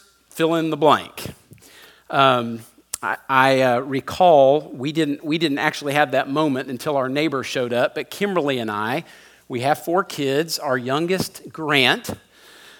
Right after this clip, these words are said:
uh, was, uh, we thought somewhere in the house. So Kimberly and I are just kinda doing our thing, and, uh, there's a knock on the door.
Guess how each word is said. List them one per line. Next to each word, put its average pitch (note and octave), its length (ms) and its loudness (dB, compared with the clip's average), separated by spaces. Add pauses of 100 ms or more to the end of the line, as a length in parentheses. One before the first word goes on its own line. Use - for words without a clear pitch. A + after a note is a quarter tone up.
(160)
uh, C#3+ 400 4 (100)
was, D#3 320 -6 (480)
uh, F#3+ 140 0 (260)
we F3+ 120 -2
thought G#3 260 6
somewhere F3+ 460 2
in E3 240 0
the C#3+ 60 0
house. D3 680 2
So C3+ 160 -10
Kimberly F#3 340 2
and E3 80 4
I D3 140 6
are F3+ 80 6
just E3+ 220 -6
kinda D#3+ 180 -4
doing C#3+ 380 0
our F3 180 4
thing, D3+ 540 -4 (500)
and, D#3+ 380 4
uh, D#3 80 8
there's D#3 200 0
a A3 60 4
knock C4+ 240 6
on F3 120 2
the D3 60 -2
door. A2+ 300 -2